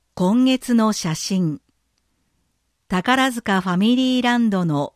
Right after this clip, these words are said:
入り口ゲートにあった大温室が掲載されています。宝塚市。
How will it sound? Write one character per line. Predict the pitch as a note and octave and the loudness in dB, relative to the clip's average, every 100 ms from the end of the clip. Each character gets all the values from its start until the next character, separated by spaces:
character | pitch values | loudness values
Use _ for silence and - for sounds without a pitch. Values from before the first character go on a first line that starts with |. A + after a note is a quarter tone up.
| - | -4
入 | D#3+ G#3 | 0 0
り | |
口 | A#3 C4 B3+ | 0 -4 -4
ゲ | A#3+ B3+ B3+ | -2 0 -2
ー | |
ト | - G3 | -2 -2
に | F3 D#3+ | -2 -2
あ | |
っ | G3 - | -4 -8
た | - C#3 - - | -10 -6 -6 -4
大 | D#3 F#3+ B3+ | -2 0 2
温 | C4 C4 | 2 2
室 | B3+ - - | 0 -6 -4
が | E3+ D3 | -2 -2
掲 | - C#3 F3 | -4 -6 -6
載 | - F#3+ F3 | -4 -4 -4
さ | - | -6
れ | E3 E3 | -6 -4
て | D#3+ | -4
い | D3+ C#3 | -4 -6
ま | - | -6
す。 | - - _ _ _ _ _ _ _ _ _ | -10 -12 _ _ _ _ _ _ _ _ _
宝 | E3+ E3 A#3 A#3 A3+ | -6 -2 0 0 -2
塚 | G#3 - F#3 | -6 -6 -8
市。 | - - | -8 -12